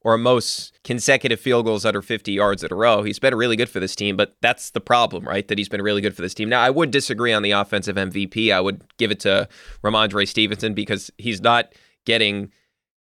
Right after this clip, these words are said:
set up by his blockers. He's basically doing all this after contact right now. I mean, the guy's been absolutely tremendous, but the fact that we're pointing out how well the kicker has kicked the ball this season,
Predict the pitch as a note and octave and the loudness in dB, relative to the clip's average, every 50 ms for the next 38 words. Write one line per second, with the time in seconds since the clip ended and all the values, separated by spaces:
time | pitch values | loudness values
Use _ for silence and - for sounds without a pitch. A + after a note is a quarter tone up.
0 | _ - - - - - B2+ A2+ A2 A#2 - - A2+ G#2+ G2+ F#2+ F#2+ F#2+ - - | _ -10 -6 -2 0 2 4 4 4 2 2 2 2 2 4 2 2 0 0 0
1 | G#2+ G#2+ A2+ A2+ - - F#2+ F2+ - - A#2 A2+ A2 - - A2+ G#2+ - - A2+ | 2 2 2 2 0 -4 -4 -4 -4 -2 -2 -2 0 0 0 -2 -2 0 -2 -2
2 | G#2 F#2 A2 G2+ F#2+ G2+ G#2 A2+ A#2+ G#2+ A2 G2 - A2+ G#2 G#2 - - G2 - | 0 0 0 -2 0 2 4 4 4 4 2 2 2 2 2 2 0 -2 -6 -4
3 | - A2+ A2+ A2 G2 - E2+ F#2+ F#2 - - - - - F#2 F#2 F#2+ G2 G#2+ G2+ | 0 0 0 0 0 -2 -4 -4 -4 -6 -6 -6 -4 -4 -4 -2 -2 -2 0 2
4 | A2 G#2 G2 - G2+ G2 G#2 G#2+ G#2+ - - G#2+ G2+ F#2+ - - G2+ F2+ F#2+ G#2+ | 2 0 0 0 0 0 0 0 -2 -4 -4 -4 -4 -4 -4 -6 -8 -4 -2 -2
5 | A2 G2+ - - - - - F#2+ F2+ - _ _ _ _ - A#2 A2+ - - - | -2 -2 -4 -8 -8 -6 -4 -4 -6 -6 _ _ _ _ 2 2 2 2 2 2
6 | C#3+ D3+ D#3 - - - - C3 A2 - - B2 B2+ B2 A#2+ A2+ A2 A2 A#2+ A#2+ | 2 2 2 2 0 0 0 0 0 -2 -2 -2 -2 -2 0 2 2 2 0 0
7 | - - G#2+ G2 F#2+ G2+ G2 G2+ G#2 A2+ B2 A2+ A2+ - - B2 A2 - - B2 | 0 0 0 2 2 2 2 4 4 4 4 2 0 -2 -2 -2 -2 -2 -2 -2
8 | A#2 A2+ G2 F#2+ F#2+ - - C3+ A#2 - - G2 F#2+ F#2 G2+ G#2+ G#2 B2 A#2 - | 0 0 0 0 -2 -4 -4 -4 -4 -4 -4 -4 0 2 2 2 2 2 0 -2
9 | - A#2+ A#2 G2+ A2+ A#2 A2+ | 0 -2 -2 0 -2 -4 -4